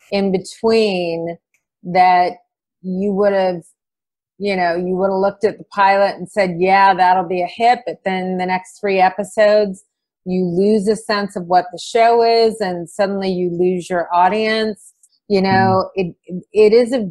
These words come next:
Speaker 1: very difficult thing to know in any story, have total clarity with what you're trying to say. And if you don't have clarity,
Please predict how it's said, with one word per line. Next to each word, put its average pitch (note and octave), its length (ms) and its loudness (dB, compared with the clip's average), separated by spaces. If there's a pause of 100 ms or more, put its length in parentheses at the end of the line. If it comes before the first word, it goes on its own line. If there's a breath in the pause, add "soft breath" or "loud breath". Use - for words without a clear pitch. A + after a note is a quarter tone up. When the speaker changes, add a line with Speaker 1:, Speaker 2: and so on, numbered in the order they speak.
Speaker 1:
very G3+ 380 2
difficult G3+ 600 -4 (100)
thing D#3+ 380 -6 (220)
to F3 500 -2 (680)
know F#3+ 680 0
in F3 160 -8
any G3+ 300 -2
story, E3+ 880 -2 (460)
have F3+ 220 -2 (160)
total A3+ 300 -2
clarity F3+ 580 -4
with E3+ 220 -6
what F3 240 0
you're E3+ 140 -8
trying D#3+ 420 -8
to D#3 60 -8
say. D#3 580 -2 (300)
And E3+ 100 -2
if F3+ 200 -4
you F3 420 -6
don't C#4+ 460 0
have F3+ 260 -4 (160)
clarity, D3+ 640 -6